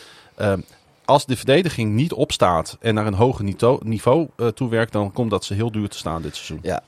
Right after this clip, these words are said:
Speaker 2: ik denk, ze hebben ook wel, wel een beetje de mazzel dat, eh, Joshua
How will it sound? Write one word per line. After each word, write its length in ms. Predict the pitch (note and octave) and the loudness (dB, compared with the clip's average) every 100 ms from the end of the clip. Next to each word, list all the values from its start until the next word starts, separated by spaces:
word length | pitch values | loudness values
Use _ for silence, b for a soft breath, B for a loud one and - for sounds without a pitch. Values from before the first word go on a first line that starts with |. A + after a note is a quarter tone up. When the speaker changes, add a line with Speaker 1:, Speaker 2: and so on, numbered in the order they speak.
| _ | _
Speaker 2:
ik 160 | G#2+ | -2
denk, 200 | A#2 A2 | 2 2
ze 60 | - | 2
hebben 200 | B2+ A#2+ | 4 6
ook 80 | A2 | 4
wel, 160 | G2+ | 2
wel 140 | G#2 G#2+ | 4 2
een 100 | G2+ | 4
beetje 260 | G#2 G2 | 0 0
de 60 | G2+ | -2
mazzel 340 | G2 G2+ G2 | 0 0 -2
dat, 340 | G2 G2 - - | 0 0 -2 -6
eh, 280 | F#2+ F#2 F#2 | -4 -2 -2
Joshua 380 | F2 E2+ - | -4 -6 -4